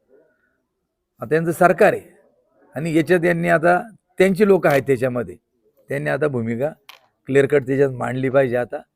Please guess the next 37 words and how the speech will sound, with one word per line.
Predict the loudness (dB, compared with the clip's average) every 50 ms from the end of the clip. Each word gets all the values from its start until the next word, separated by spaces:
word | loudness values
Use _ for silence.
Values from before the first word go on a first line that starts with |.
| _ _ _ _ _ _ _ _ _ -12
की | -8
हे | -6 -4 -4 -2
नेमकं | -2 -4 -4 -4 -2 -2 -2 -2 -6 _ _ _ _ _ 0
काय | 2 2 4 4
आहे. | 2 0 -2
आणि | -4 -6 -10 -8
तुम्हाला | -8 -6 -4 -2 -2 -2
मी | -2
पहिलेही | -2 0 2 6 6 6 8 6 4
सांगितलं | 4 0 -6 -6 -8
आणि | -8 -4
आजही | -2 0 2 4 2 2
सांगतो, | 2 -2 -8 -10 -12 -20 -20 -20 -20 _ _ _ _ _ _ _ _ _ _ _ _ _ -8
की | -4 -2 -2
हा | -2 -2 -2 0 2 2 2
बोगदा | 2 0 -2 -4 -4 -4 -4 -4 -4
होणारच | -2 -2 -4 -6 -4 -2 -2 -2 -2 -2 -4
नाही, | -6 -8 -6 -6 -6 -8
तो | -12 -12 -10 -8
होऊ | -8 -8 -8 -6
शकत | -6 -8 -8 -8 -10 -12
नाही. | -12 -14 -16 -16 _ _ _ _ _ _
कारण | -14 -12 -10 -12
स्थानिक | -12 -8 -4 -2 0 2 2 0
इथली | 0 -2 -6 -6 -6 -8
जी | -8 -6 -6
जनता | -6 -6 -6 -6 -6 -6
आहे, | -6
आदिवासी | -4 -4 -4 -4 -4 -4 -8
भाग | -10 -10 -10
आहेत, | -10 -12 -16 _ _ _ _ _ _ _ _ _ _
पहिलं | 2 2 4 4 2 0
आमचं | -2 -2 -4 -6 -8 -6 -4 -2 -2 -2 -4 -6 -10 -14
आदिवासी | -14 -8 -4 -2 -2 -2 -2 -4 -6 -6
भागाला | -4 -2 -2 -2 -2 -4
कमिटमेंट | -4 -6 -6 -4 -4 -4 -4 -6 -4 -2 0
आहे, | 0 0